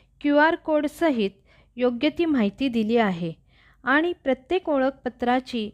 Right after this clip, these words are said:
रीतसर नोंद केली आहे. एक नेहमी लक्षात ठेवा, कोणताही सरकारी कर्मचारी,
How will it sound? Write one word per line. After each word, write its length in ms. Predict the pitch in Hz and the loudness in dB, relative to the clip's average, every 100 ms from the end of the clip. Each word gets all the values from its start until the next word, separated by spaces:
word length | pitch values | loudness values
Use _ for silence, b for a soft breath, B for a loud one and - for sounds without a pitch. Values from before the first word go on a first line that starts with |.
| _ 214 | _ -6
रीतसर 380 | 269 269 - 330 | -6 -4 -2 0
नोंद 400 | 294 226 247 269 | 0 0 0 -2
केली 260 | 277 226 233 | -2 0 2
आहे. 360 | 208 175 180 175 _ b b b b _ | 0 0 -6 -10 _ b b b b _
एक 180 | 294 359 - | -2 -2 -2
नेहमी 420 | 320 285 294 330 | 0 2 2 0
लक्षात 340 | 302 277 - 285 | -2 -2 -4 -4
ठेवा, 440 | 285 294 240 190 190 _ - | -2 -4 -2 -4 -8 _ -8
कोणताही 520 | 233 233 254 294 330 | -6 -2 0 0 0
सरकारी 540 | - 285 269 277 277 | -2 -4 -2 -4 -4
कर्मचारी, 800 | 285 262 233 254 254 277 226 214 | -4 -4 -2 -4 -2 -2 -2 -4